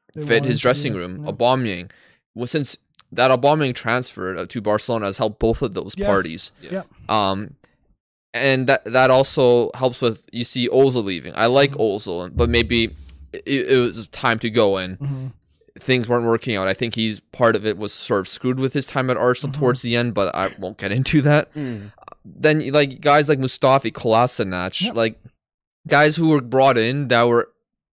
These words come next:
Speaker 2: that initially started pretty well and were thought to be good pieces for Arsenal. They ended up just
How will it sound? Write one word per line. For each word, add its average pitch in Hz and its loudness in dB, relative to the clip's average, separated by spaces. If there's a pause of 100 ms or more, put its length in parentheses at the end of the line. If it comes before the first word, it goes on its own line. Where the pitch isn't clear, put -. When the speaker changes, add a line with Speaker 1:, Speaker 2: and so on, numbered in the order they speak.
Speaker 2:
that 101 -6
initially 403 0
started 370 2
pretty 330 0
well 143 4
and 156 -4
were 160 2
thought 160 0
to 185 -8
be 147 -2
good - -2
pieces 143 -4
for 104 -2
Arsenal. 104 0 (380)
They 131 2
ended 147 2
up 113 2 (800)
just - -12